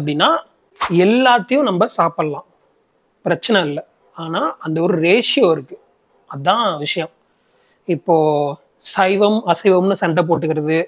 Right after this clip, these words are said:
அரிசி நல்லதா கெட்டதான்னு சண்டை போட்டுக்கிறது, அப்படியெல்லாம் பார்த்தோம்னா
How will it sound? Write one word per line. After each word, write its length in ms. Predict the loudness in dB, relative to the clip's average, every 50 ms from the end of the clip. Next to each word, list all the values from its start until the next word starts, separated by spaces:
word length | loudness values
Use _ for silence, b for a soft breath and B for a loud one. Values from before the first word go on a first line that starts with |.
| -6 _ _ _ _ _ _ _ _ _ _ _ _ _
அரிசி 360 | 0 2 4 4 4 4 4
நல்லதா 380 | 4 4 4 4 4 4 4
கெட்டதான்னு 380 | 2 0 -2 0 0 0 0 0
சண்டை 300 | -2 -2 -2 -2 -2 -2
போட்டுக்கிறது, 640 | -2 -4 -4 -4 -4 -4 -4 -2 -2 0 0 0 -2 -2 -8 _ _ _ _ _ _ -4
அப்படியெல்லாம் 640 | -4 -4 -4 -2 _ 2 4 4 4 4 2 2
பார்த்தோம்னா 400 | 0 0 0 0 0 0 0 0